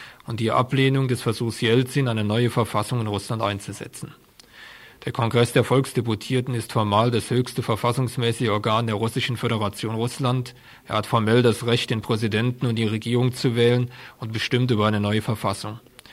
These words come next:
Die Delegierten des jetzigen Kongresses wurden im Frühjahr neunzehnhundertneunzig bei den ersten Regionalwahlen in der U d S S R mit Alternativkandidaten gewählt,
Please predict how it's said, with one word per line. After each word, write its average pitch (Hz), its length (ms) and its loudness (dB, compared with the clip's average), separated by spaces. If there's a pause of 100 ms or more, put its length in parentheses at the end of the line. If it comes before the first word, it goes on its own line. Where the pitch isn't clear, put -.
(600)
Die 113 80 -6
Delegierten 123 560 4
des 120 140 0
jetzigen 123 400 0
Kongresses 120 580 0
wurden 113 220 0
im 104 100 0
Frühjahr 123 400 4
neunzehnhundertneunzig 113 880 -2
bei - 60 -4
den 104 160 -4
ersten 120 300 0
Regionalwahlen 117 960 4
in 110 80 -4
der 101 140 0
U 107 100 -2
d 101 100 2
S 98 160 0
S - 140 -8
R 117 240 0
mit 113 180 -4
Alternativkandidaten 107 1200 -2
gewählt, 104 540 -4